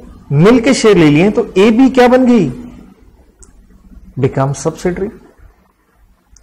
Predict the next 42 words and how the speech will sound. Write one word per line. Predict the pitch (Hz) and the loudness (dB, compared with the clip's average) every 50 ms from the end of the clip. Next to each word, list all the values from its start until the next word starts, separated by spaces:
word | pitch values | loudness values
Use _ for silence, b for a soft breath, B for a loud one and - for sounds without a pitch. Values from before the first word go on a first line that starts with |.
| _ _ _ - - B B B B B B B B B - | _ _ _ -20 -20 B B B B B B B B B -2
अगर | 220 220 277 302 285 | 0 2 2 2 2
एबी | - - 202 202 240 220 220 269 285 | 0 0 2 2 2 4 2 2 2
subsidiary | 269 - 262 - - - 254 254 214 262 277 | 2 0 -2 -2 -2 -2 -2 0 0 0 0
बन | 254 277 294 294 285 | 2 2 2 2 2
गई, | 262 262 233 | 2 2 2
लेकिन | 202 208 208 - - - - - - 202 | 2 2 0 -2 -4 -6 -8 -8 -2 0
एबी | 214 240 233 233 277 277 285 - - | 0 2 2 2 2 2 0 0 -2
already | - 175 175 190 220 233 214 202 202 196 220 269 269 | 0 2 4 4 4 4 4 2 2 2 2 2 0
कितने | - 285 - 285 285 | 0 -2 -4 -4 -4
share | - - 269 269 | -2 0 0 0
लेके | 262 262 226 254 | 0 0 0 2
बैठी | 220 240 226 226 247 | 0 0 0 2 2
हुई | 240 233 214 196 | 2 2 2 2
है, | 175 151 135 120 - - 123 | 2 2 0 -2 -4 -4 -2
बीस | 139 147 139 - - | -2 -2 -2 -2 -4
परसेंट। | - 156 - - 156 147 - - | -4 -4 -4 -4 -6 -4 -2 -2
किसके, | 226 233 - 269 | -2 0 2 2
holding | 226 180 202 214 208 220 196 156 | 2 4 4 4 4 2 0 0
के। | 156 139 127 - - B B B B B B | -2 -4 -6 -8 -14 B B B B B B
तो | - 233 | 0 0
हम | 233 233 | 0 0
section | - - 190 196 - 233 208 | 0 -2 -2 -2 -2 -2 0
nineteen | 175 151 143 147 143 175 202 208 214 | 2 2 2 0 0 0 0 0 0
के | 214 | 0
अंदर | 196 190 196 180 | 0 0 2 2
यही | 170 175 214 | 2 2 2
पढ़ | 208 - 190 | 0 0 -2
के | 165 - 165 | -2 0 -2
आते | 147 - - | -2 0 -2
हैं, | 160 220 233 - | -2 -4 -4 -4
पहले | - 165 151 151 185 196 | -2 -2 0 2 0 0
से | - - | 0 -2
अगर | 202 190 196 | -2 -2 -2
आपने | 180 170 180 175 156 | -2 -2 -4 -4 -6
share | - 160 165 147 | -4 -4 -2 0
ले | 139 143 139 | 0 0 -2
रखे | 135 139 156 | -2 -4 -4
हैं | 175 - - - | -4 -4 -4 -2
आप | 151 151 160 - - - | 0 0 0 0 0 0
रख | 165 156 165 160 - - | -2 -2 -2 -4 -6 -12
सकते | - - 147 - - - 180 185 | -12 -12 -12 -12 -6 -2 0 2
हो, | 190 175 196 | 2 2 2